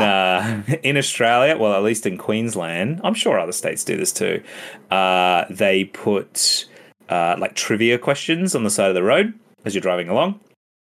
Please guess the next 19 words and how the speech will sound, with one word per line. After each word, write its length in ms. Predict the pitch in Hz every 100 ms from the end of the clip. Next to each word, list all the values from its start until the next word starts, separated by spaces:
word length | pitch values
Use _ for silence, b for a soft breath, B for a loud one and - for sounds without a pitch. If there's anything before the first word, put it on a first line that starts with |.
| _ _ - _ _
Kind 200 | - 117
of 60 | 104
give 120 | 98
your 100 | 95
mind 400 | 98 98 101 104
something 280 | - 107 98
to 120 | -
do, 500 | 90 131 151 151 147
something 240 | 143 101 98
to 60 |
think 260 | 92 113 104
about. 400 | 95 92 92 - B B B -
Oftentimes 640 | 131 127 113 127 113 104
it's 120 | 107
about 200 | 104 98
the 80 | 92
local 360 | 95 104 104 95
area 560 | 101 101 104 104 98 -
or 500 | - 104 101 101 101